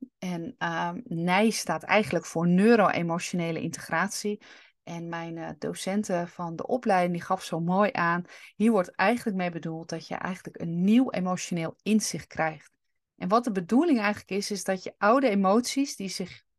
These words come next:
in het lichaam ergens hebben vastgezet, kan opsporen en ook kan weghalen. Maar misschien denk je dan, "Ja, Saskia, hoe kan dit dan mijn klachten oplossen ook?" Nou, achter iedere fysieke of mentale klacht ook,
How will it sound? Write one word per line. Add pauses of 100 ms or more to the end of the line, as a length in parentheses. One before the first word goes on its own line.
(160)
in
het
lichaam
ergens
hebben
vastgezet, (500)
kan
opsporen (200)
en
ook
kan (120)
weghalen. (920)
Maar
misschien
denk
je
dan,
"Ja,
Saskia, (640)
hoe
kan
dit
dan
mijn
klachten (300)
oplossen
ook?"
Nou,
achter
iedere
fysieke
of
mentale
klacht
ook,